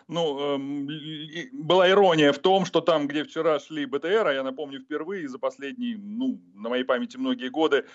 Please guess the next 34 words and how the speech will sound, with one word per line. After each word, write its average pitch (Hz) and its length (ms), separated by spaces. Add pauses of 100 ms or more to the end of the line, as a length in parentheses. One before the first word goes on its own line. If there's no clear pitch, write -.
(180)
в - 100
Париж 160 260
была 147 260
введена, 147 640 (420)
э, 131 80
тяжелая 147 440
техника, 185 640 (180)
и 147 100
вчера 143 500
или, 135 720
э, - 20
Триумфальную 143 500
арку 135 300
охраняли 131 420
даже 123 300
Б 127 100
Т 208 280
Ры. 214 140 (280)
Так 180 120
вот, 190 200
вместо 180 320
Б 160 100
Т 190 300
Ров, 196 200
э, 143 400
по, 151 120
по 143 500
Елисейским 160 480
полям 165 260
вчера, 147 440
сегодня 151 420
ездили 151 380
с 143 80
утра 147 380